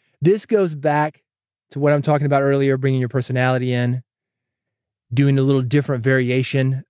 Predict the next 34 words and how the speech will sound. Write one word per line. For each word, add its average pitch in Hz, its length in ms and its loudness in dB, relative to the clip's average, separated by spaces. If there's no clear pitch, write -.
of 131 160 -2
the 131 100 -2
content, 135 680 -2
basically 320 320 0
the 196 80 -4
same 208 160 0
content, 190 580 -2
but 151 240 -2
doing 160 220 2
it 151 60 0
in 143 120 -4
a 139 40 -4
different 151 280 -4
way. 147 220 0
That's 151 320 0
what's 185 140 -4
going 165 180 2
to 151 60 0
get 147 160 0
you 147 80 0
the 139 60 4
listeners, 139 420 2
make 131 160 0
your 135 80 -2
podcast 120 460 -2
stand 120 280 -2
out 113 140 0
a 107 40 -6
little 104 180 -12
bit. 95 200 -14
You 131 100 2
see 147 140 2
how 147 120 4
this 139 140 0